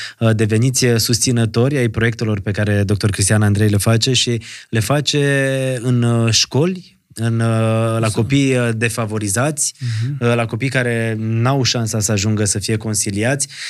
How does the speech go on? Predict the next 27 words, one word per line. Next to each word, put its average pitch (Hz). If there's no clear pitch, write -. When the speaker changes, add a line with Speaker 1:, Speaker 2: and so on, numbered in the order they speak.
Speaker 1:
iar 120
prin, 120
uh, 117
susținerea 135
celor 120
care 113
se 110
uită 127
la 120
aceste 110
podcasturi 113
și -
intră 135
pe 120
site-ul 110
Patreon 110
și 113
văd 123
acolo 113
doctor 113
Cristian 113
Andrei 110
și 113
se 110
abonează, 120
uh, 127
practic 139